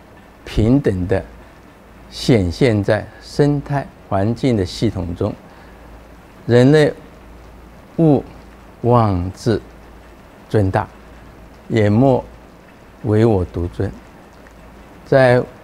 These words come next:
万物的互济共生中，串联起爱与灵性的一个生命网络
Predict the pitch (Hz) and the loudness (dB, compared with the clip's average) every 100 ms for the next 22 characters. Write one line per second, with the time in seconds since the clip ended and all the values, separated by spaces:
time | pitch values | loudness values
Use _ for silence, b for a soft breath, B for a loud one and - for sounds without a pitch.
0 | - - - - - 170 185 156 151 147 | -20 -20 -20 -18 -2 0 2 2 2 2
1 | 127 113 - - 175 123 139 131 - 117 | 2 -2 -4 -4 -2 0 -2 -4 -2 -2
2 | 104 107 98 101 95 - - - - - | -2 -2 -4 -4 -8 -8 -18 -20 -20 -20
3 | - - - - - - - - - - | -20 -20 -20 -20 -20 -20 -20 -20 -20 -16
4 | - 175 160 123 117 131 - 101 87 - | 0 2 4 6 6 4 0 -6 -6 -12
5 | - - - 151 120 104 92 87 98 107 | -20 -14 -2 2 2 0 -2 -2 -2 -2
6 | - 135 107 98 95 101 98 - 110 107 | -2 0 0 -2 -2 -2 -2 0 0 0
7 | 95 85 92 | -2 -4 -6